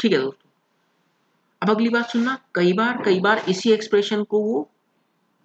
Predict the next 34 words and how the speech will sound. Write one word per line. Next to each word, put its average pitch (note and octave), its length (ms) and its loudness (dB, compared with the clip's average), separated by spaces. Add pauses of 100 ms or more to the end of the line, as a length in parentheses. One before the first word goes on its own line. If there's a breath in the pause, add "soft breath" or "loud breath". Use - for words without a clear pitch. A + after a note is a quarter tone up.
(240)
कई F3 180 2
बार A3 300 2
इसी G#3 220 0
expression G#3 460 0
को A3+ 160 -2
वो A#3+ 220 -4 (220)
log A3+ 280 2
की B3 80 -2
terms G#3+ 300 0
में G#3 100 4
ले G3+ 100 8
लेगा, G3 240 -2
तो G3 120 -6
ठीक B3+ 200 -6
है, B3 120 0
नहीं, A3+ 240 0
एलएन E3 240 0
को G#3 120 4
log A#3+ 200 2
में A#3+ 100 2
लिख A3+ 180 -2
लेंगे, G#3 260 0 (460)
तो F3 60 2
मैं F3 100 2
इसको E3 180 -4
ऐसे D#3 140 -2
लिख A3+ 120 -2
दूं, E4 200 2
log D3+ 380 2 (200)
K D3+ 60 2 (280)
is D#3 180 -4
equals D#3 520 -2
to D#3+ 120 -4 (1000)
log E3+ 460 2